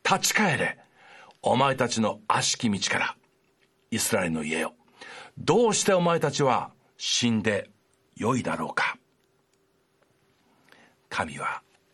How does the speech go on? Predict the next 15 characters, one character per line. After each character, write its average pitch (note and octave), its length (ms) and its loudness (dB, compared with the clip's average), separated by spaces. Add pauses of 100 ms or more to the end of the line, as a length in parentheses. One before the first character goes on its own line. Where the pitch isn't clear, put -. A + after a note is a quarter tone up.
(180)
今、 C#3+ 360 -2 (880)
天 F#2 200 -2
上 E2+ 180 -6
か E2 100 -8
ら D#2+ 180 -6 (720)
私 C#3+ 300 -2
た C3 80 -2
ち - 80 -6
の B2 140 0
救 - 260 -4
い - 20 0
の D3+ 120 0
た C#3+ 120 -2
め C#3 120 0
に F#2+ 260 -2